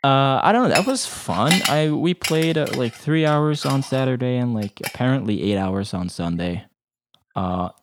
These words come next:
and then Monday came and I'm, like, sitting and I'm playing a little bit on my own because, uh, summer break, I have a, I have a, <clears throat> I had this week off before I start my summer job. I'm just sitting and I'm like, "Ah, fu-, I wanna, I wanna make a single player Terraria character,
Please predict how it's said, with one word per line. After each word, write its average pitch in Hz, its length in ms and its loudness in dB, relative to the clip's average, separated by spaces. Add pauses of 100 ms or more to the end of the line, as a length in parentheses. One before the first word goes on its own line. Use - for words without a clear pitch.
(220)
and 123 160 2
then 143 220 4
Monday 117 420 4
came 110 520 2
and 98 100 0
I'm, 110 180 2
like, 104 140 -2
sitting 110 540 0
and 104 80 0
I'm 104 100 0
playing 160 260 0
a 110 60 -2
little 107 200 0
bit 104 120 -2
on 101 100 0
my 92 160 -2
own 95 200 -2
because, - 360 -14
uh, 73 200 -8 (220)
summer 123 240 -2
break, 107 300 -4
I 90 40 -6
have 98 160 -8
a, 85 140 -10 (500)
I 92 60 -10
have 92 160 -6
a, 80 400 -8
<clears throat> 95 320 2
I 95 60 -2
had 98 340 -2
this 101 280 -6
week 95 260 -4 (100)
off 87 280 -6
before 90 260 -6
I 82 60 -4
start - 200 -10
my - 100 -8
summer - 260 -12
job. 127 420 -4 (540)
I'm 120 60 -6
just 117 160 -8
sitting 160 260 0
and 147 60 -2
I'm 151 80 -4
like, - 200 -10
"Ah, 170 240 -10
fu-, - 160 -8
I 208 80 0
wanna, 247 300 0
I 202 100 0
wanna 226 240 0
make 127 240 -2
a 98 40 -8
single 104 320 -6
player 95 260 -6
Terraria 90 480 -8
character, 92 540 -8